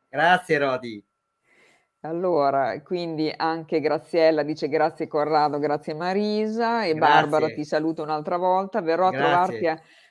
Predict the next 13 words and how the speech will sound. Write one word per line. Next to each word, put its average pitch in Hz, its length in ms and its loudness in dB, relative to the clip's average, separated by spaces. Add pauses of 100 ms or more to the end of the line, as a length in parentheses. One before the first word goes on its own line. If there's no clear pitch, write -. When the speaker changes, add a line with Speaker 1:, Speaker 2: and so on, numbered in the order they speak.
Speaker 2:
a 151 140 -8
Carisolo 190 640 2
dove 170 260 0
sono 165 400 -4
stata 175 440 2
a 180 40 4
luglio. 151 600 -2 (380)
Poi 196 240 6
a 240 40 8
vedere 185 320 4
le 208 120 4
cascate", 170 680 4
dice. 156 400 -6